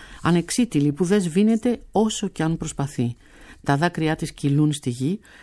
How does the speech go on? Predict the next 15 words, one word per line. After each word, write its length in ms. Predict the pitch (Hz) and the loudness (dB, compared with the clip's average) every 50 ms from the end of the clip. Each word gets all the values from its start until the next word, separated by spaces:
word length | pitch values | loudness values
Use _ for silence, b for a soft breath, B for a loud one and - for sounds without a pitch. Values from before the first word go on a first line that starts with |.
| B B | B B
φτάνουν 380 | - - - 208 214 220 220 | -6 -2 0 2 2 4 4
ως 120 | 220 220 214 | 4 2 2
το 160 | - 190 160 | 0 -2 0
βάθος, 560 | - 147 139 135 135 - - 190 214 - - _ | 0 0 0 0 0 -2 -4 -6 -6 -8 -12 _
στο 200 | - - - - | -16 -10 -8 -8
κέλυφός 580 | 143 - 185 190 170 139 - - 101 104 110 - | -4 -2 0 0 0 0 -2 -4 -6 -6 -6 -8
της. 320 | - - - - - - b b b b b b b b - | -10 -12 -14 -12 -14 -16 b b b b b b b b -8
Την 100 | - 147 | -4 -2
ποτίζουν 400 | 147 160 156 - 220 208 226 208 | 0 2 2 2 2 2 2 2
σιγανά 540 | 170 - 185 160 160 151 156 156 160 175 208 214 B B B B B B | 0 0 -2 -2 0 2 2 2 2 0 -2 -4 B B B B B B
με 100 | - 160 | -2 -2
τη 120 | 151 165 | -2 -2
διάφανη 440 | 156 156 175 196 202 - 214 190 196 | -2 0 0 0 2 0 0 0 0
θλίψη 420 | 185 - 180 180 170 - - 101 98 | 0 0 0 0 0 0 -2 -6 -6
τους. 300 | - - 120 - - | -6 -8 -10 -10 -12